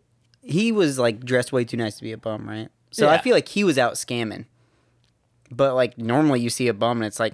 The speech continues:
Speaker 1: I don't mind giving money to bums. Like, fuck it.
Speaker 2: No.
Speaker 1: I I'm sure they're hungry, and I'm sure they're trying to get a little fucked up.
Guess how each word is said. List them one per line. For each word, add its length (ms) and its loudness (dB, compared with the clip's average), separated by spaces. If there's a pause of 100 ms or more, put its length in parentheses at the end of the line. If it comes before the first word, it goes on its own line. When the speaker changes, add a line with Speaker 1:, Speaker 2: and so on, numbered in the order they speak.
(160)
Speaker 1:
I 80 -4
don't 200 -4
mind 200 -4
giving 200 -4
money 220 -6
to 80 -8
bums. 480 -8
Like, 220 -6 (400)
fuck 240 -4
it. 180 0
Speaker 2:
No. 60 -6
Speaker 1:
I 260 0 (520)
I'm 160 2
sure 260 0
they're 140 2
hungry, 380 2
and 100 -2
I'm 100 0
sure 200 0
they're 100 0
trying 200 -2
to 40 -2
get 120 0
a 60 0
little 200 2
fucked 360 -4
up. 240 0